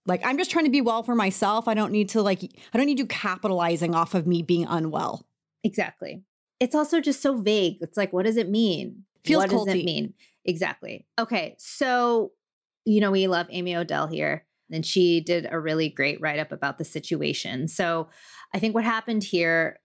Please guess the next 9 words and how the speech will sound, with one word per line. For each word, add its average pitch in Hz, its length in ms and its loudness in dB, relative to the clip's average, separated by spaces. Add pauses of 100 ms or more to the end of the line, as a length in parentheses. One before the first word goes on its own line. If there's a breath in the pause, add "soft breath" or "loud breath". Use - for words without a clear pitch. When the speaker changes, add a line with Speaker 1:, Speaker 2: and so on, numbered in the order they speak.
(260)
Speaker 2:
was, 175 320 -2
according 170 480 0
to 180 200 0
Amy, 156 340 0
according 165 320 -4
to 165 160 -2
Women's 156 280 -2
Wear 160 120 0
Daily, 151 500 -2